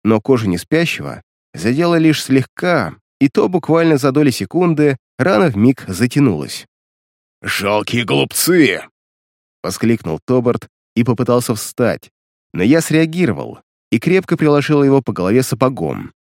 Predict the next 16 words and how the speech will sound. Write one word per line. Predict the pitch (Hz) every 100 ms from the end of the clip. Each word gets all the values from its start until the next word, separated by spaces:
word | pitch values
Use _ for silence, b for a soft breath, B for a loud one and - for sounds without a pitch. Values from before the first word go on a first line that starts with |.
| _ _ -
Это | 180 175
дало | 160 160 156
нам | 147
еще | 135 127 -
немного | 139 127 123 120
времени. | 113 113 85 71 53 - _ _ _ _ _ -
Рядом | 143 185 175 151
появился | 156 156 156 151 143 -
Эрион | - 170 92 71 64 - _ _ _ _
и | 123
начал | 131 123 120
стягивать | - 131 127 120 113
с |
моего | 110 113 113
запястья | 101 87 117 123 117
браслет. | 107 113 - 127 113 - -